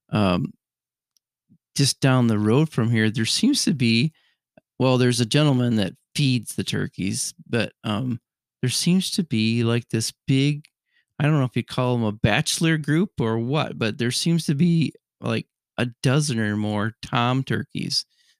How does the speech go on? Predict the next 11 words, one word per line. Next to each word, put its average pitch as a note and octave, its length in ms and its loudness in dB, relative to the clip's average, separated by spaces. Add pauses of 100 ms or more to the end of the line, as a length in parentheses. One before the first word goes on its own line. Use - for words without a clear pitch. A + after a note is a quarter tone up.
(160)
that, G#2+ 320 2
um, G2+ 460 0 (460)
in C3+ 140 4
the B2+ 100 4
spring, B2 840 0
they B2 180 2
are A2 200 2
always B2+ 500 0 (120)
fanning A#2 420 2
out, A2 340 0 (340)
um, A#2 480 -4